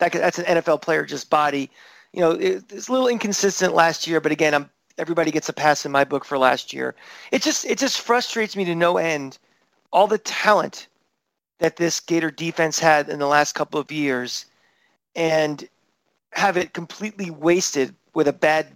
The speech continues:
defensive coordinator and a bad – group of, uh, defensive coaches where, it, you know, an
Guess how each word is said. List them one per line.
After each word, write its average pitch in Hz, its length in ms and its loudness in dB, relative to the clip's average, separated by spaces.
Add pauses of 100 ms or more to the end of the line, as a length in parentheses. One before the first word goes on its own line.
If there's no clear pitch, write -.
(220)
defensive 170 400 -2
coordinator 147 420 4
and 156 200 -2
a - 40 4
bad – 151 560 0 (640)
group 180 280 -2
of, 175 160 2
uh, 165 240 4
defensive 185 520 -2
coaches - 480 -2
where, 151 360 2
it, 165 180 0 (320)
you 190 120 2
know, 175 100 4
an 175 100 2